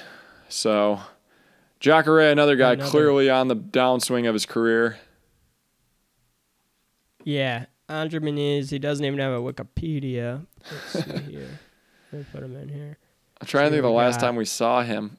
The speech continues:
Speaker 1: It's been a while. I think it was
Speaker 2: Sounds familiar. I just can't remember
Speaker 1: Um,
Speaker 2: his
Speaker 1: he was
Speaker 2: recent
Speaker 1: on,
Speaker 2: fights,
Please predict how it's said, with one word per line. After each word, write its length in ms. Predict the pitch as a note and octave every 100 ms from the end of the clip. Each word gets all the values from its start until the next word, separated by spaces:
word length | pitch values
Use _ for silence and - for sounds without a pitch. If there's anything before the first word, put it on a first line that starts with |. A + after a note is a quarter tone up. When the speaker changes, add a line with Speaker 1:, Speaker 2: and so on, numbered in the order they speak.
| -
Speaker 1:
It's 140 | C#3+
been 200 | - C3
a 60 | C3
while. 480 | A2+ A#2 A#2 G2+ -
I 80 | D3+
think 200 | - C3
it 40 |
was 260 | B2+ A#2+ G#2
Speaker 2:
Sounds 320 | E3 F#3 G3+
familiar. 580 | - C#3 B2+ C#3 C#3 A#2
I 80 | A2+
just 220 | B2 -
can't 200 | - C3+
remember 720 | B2 A#2+ A#2 A#2+ A2+ A2 A#2 - _ _ _ _ _ _ _ -
Speaker 1:
Um, 280 | A2+ A#2 A2+
Speaker 2:
his 20 | B2 A#2+
Speaker 1:
he 60 |
was 40 | D#3 C#3+
Speaker 2:
recent 20 | D3
Speaker 1:
on, 180 | D#3
Speaker 2:
fights, 80 | E3+